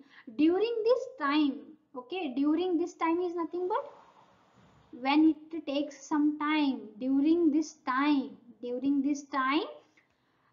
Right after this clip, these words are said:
the computer cannot be used. Okay, the computer cannot be used. It performs many steps that make it ready for use.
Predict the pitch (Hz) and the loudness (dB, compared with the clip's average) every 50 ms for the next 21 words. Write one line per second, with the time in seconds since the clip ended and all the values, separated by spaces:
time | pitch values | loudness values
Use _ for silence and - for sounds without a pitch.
0 | _ _ 320 320 - 302 302 311 359 349 392 403 403 403 427 415 - - 359 320 | _ _ -8 -4 2 4 4 4 6 6 4 4 4 4 0 -4 -4 -2 2 2
1 | 302 311 320 320 294 277 277 320 330 339 339 349 339 311 269 - 226 240 262 285 | 4 6 6 4 4 4 4 4 4 6 4 4 2 2 0 0 0 2 6 6
2 | 311 311 311 294 - 247 240 - 220 - _ _ _ 240 - _ - 349 415 453 | 8 8 6 6 4 -2 -8 -10 -12 -18 _ _ _ -20 -14 _ -6 -4 -2 -2
3 | 403 277 247 - - _ _ _ _ _ - 262 262 277 254 254 277 311 320 285 | -2 -4 -6 -10 -18 _ _ _ _ _ -8 -6 -4 -2 -2 0 2 2 0 0
4 | 330 311 - 294 277 277 269 277 269 254 294 359 415 494 622 640 - - - _ | 0 -6 -2 0 2 2 4 2 2 2 2 4 4 4 4 2 -4 -10 -18 _
5 | _ _ _ - 240 226 233 294 359 349 302 - - - - - - _ _ _ | _ _ _ -16 -14 2 4 4 6 6 4 2 0 -8 -14 -16 -18 _ _ _
6 | 311 302 - - - 311 330 320 - - 392 403 427 440 440 - 466 453 - - | -6 -6 -4 -2 2 2 2 2 0 -4 -2 0 0 0 0 0 -2 -4 -4 -10
7 | - - _ _ - 277 294 311 359 392 403 427 427 - - - 349 339 330 - | -16 -20 _ _ 2 4 4 6 4 4 2 0 -2 -4 -6 -4 -4 -2 -2 -4
8 | - - - - - 277 294 - 302 262 240 247 269 294 285 - 311 285 - 262 | -8 -14 -12 -6 -4 -4 -2 -2 -2 -2 0 0 0 0 0 0 -6 -4 -2 -4
9 | 226 233 226 214 262 277 277 - - 285 277 269 277 269 254 233 247 277 294 285 | -4 -4 -4 0 0 0 0 -2 -4 -2 0 2 2 0 0 2 2 2 4 4
10 | 269 240 214 208 202 | 2 0 -2 -8 -12